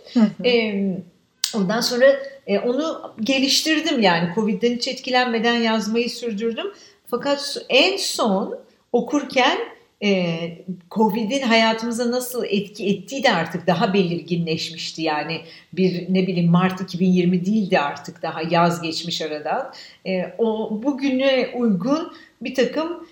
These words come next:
Speaker 2: e, değişiklikler de yaptım bugüne daha uyacak şekilde. Veya şöyle diyeyim, bugünün, e, dertlerine yanıt verecek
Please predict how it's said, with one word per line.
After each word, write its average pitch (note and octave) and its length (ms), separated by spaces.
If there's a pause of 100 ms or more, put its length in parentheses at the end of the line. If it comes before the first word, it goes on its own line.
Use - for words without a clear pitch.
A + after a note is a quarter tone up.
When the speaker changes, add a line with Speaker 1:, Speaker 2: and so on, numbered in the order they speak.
(140)
Speaker 2:
e, G#3 240
değişiklikler A#3 840
de D4 40
yaptım A3+ 480
bugüne F3 340
daha F3 420 (280)
uyacak F3+ 500
şekilde. E3+ 460
Veya A3 400
şöyle F#3+ 380
diyeyim, A3 200 (260)
bugünün, A#3 600
e, F#3 340
dertlerine G#3 840 (200)
yanıt G3+ 380
verecek F#3+ 600